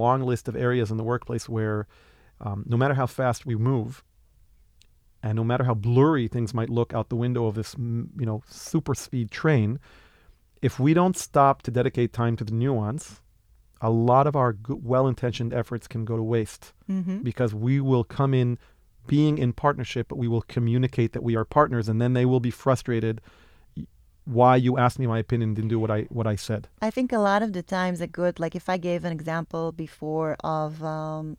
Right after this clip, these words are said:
Speaker 2: uh, doing things together and being, uh,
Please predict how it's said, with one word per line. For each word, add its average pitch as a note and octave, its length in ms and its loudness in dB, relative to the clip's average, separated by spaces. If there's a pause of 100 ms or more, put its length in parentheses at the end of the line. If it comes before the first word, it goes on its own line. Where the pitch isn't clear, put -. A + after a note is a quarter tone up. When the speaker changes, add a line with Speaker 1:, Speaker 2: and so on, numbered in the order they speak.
Speaker 2:
uh, D#3 400 -8
doing F3 320 -2
things E3+ 440 -6 (100)
together E3+ 640 -2
and D#3 280 -6
being, E3 400 -6
uh, D#3 460 -6